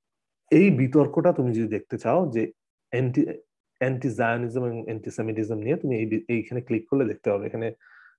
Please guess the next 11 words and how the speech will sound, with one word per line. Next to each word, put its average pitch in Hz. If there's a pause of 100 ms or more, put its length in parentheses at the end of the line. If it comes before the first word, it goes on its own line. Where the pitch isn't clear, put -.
আহ, 98 (840)
আল 120
জাজিরার 120
একজন 113
প্রেজেন্টার 104
মেহেদী 117
হাসান 117
খুব 110
চমৎকার 120
বিতর্ক 110
করছেন, 113